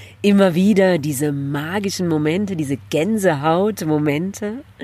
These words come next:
Und ich habe lange darüber nachgedacht, was da eigentlich geschieht. Und ich habe entdeckt, es ist die Verschmelzung. Es ist die Verschmelzung von meinem Wort,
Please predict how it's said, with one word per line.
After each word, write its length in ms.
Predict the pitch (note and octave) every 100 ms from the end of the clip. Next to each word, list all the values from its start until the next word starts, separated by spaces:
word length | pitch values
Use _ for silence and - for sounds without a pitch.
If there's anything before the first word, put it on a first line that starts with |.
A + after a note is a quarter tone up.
| - - - - - - - -
Und 480 | G3 F#3+ G3 F#3 -
ich 220 | G3+ F#3+
habe 320 | A3+ C4+ A#3
lange 400 | G#3 G3 C#4 D4+
darüber 340 | A3 G3+ G3
nachgedacht, 720 | F#3+ F3+ B3+ - - D#3 E3 -
was 320 | D#3 A#3+ -
da 220 | - G3 -
eigentlich 540 | F#3 G3+ G#3 G3 F#3+
geschieht. 600 | F3 - B3+ C4 B2 - - - - - - - D#4
Und 140 | G3
ich 160 | - G#3
habe 280 | C4 C#4+
entdeckt, 580 | - E3 F#3 A3+ - - - - -
es 180 | F3+ -
ist 480 | - C#4+ - - -
die 200 | - F3
Verschmelzung. 1000 | F3+ F3+ - E3+ E3+ F3 F#3+ - - A2+ - - - - - - _ _ - - - - -
Es 120 | G3+ D4
ist 140 | -
die 60 | C4+
Verschmelzung 640 | A#3 G#3 A3+ D#4 A3+ G#3
von 360 | F3 G#3 A#3+ A3+
meinem 680 | F#3+ G3 D4+ C4+ F#3 D3+
Wort, 800 | C#3 C#3+ C#3+ A3 F4 - - -